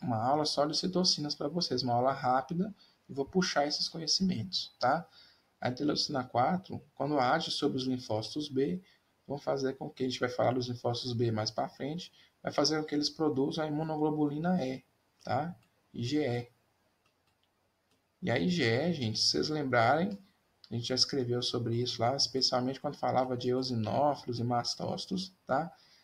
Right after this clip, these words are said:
Ela lembra aí a ação contra patógenos extracelulares do tipo vermes, né? São eumintos, tá? Então, os vermes, né, vão ser combatidos aí pela imunoglobulina E, tá? Juntamente com a ação dessa célula aqui, que é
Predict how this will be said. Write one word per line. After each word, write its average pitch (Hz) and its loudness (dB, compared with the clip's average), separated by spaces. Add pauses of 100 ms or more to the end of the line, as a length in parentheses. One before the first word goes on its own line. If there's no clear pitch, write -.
(140)
Ela 135 2
lembra 147 0
aí 123 2 (340)
a 120 2
ação 120 2
contra 120 -2 (240)
patógenos 120 -2
extracelulares 123 2
do 147 -2
tipo 165 -8 (260)
vermes, 147 -2
né? 139 -4
São 135 -4
eumintos, 139 -2 (360)
tá? 143 0 (440)
Então, 135 -2
os 135 -2
vermes, 127 2
né, 139 -4 (300)
vão 135 -2
ser 127 -4
combatidos 127 0
aí 127 2
pela 151 0
imunoglobulina 151 0
E, 123 -2 (540)
tá? 156 2
Juntamente 135 -2
com 156 0
a 147 6
ação 135 4
dessa 127 0
célula 165 4
aqui, 165 -2
que 185 0
é 160 -2